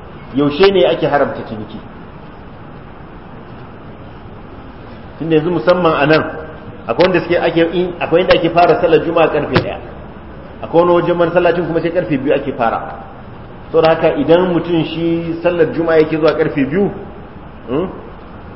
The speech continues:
kenan bi ma'ana zai tsaya ya cinikinsa, ko kuma kamar yadda wanda mai tambayar ya ce, sai su raba, sai su raba kafa da shi da yaransa. Shi ya tafi dan sallar karfe ɗaya, yaransa tafi dan sallar karfe biyu.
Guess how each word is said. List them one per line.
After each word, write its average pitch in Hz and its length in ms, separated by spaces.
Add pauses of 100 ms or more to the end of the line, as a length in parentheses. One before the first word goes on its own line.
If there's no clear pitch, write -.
(160)
kenan 151 600 (600)
bi 113 80
ma'ana 151 360
zai 156 200
tsaya 156 240
ya 127 120
cinikinsa, 147 400
ko 156 120
kuma 160 160
kamar 151 160
yadda 160 140
wanda 156 160
mai 135 100
tambayar 135 360
ya 120 160
ce, - 120 (1040)
sai 156 120
su 156 120
raba, 147 420
sai 165 120
su - 80
raba 143 220
kafa 120 220 (1300)
da 127 80
shi 185 140
da 160 140
yaransa. 131 380 (1600)
Shi - 160
ya 170 60
tafi 151 180
dan 156 160
sallar 175 280
karfe 156 260
ɗaya, 165 400
yaransa 165 300
tafi 127 160
dan 135 120
sallar 139 260
karfe 120 260
biyu. 101 160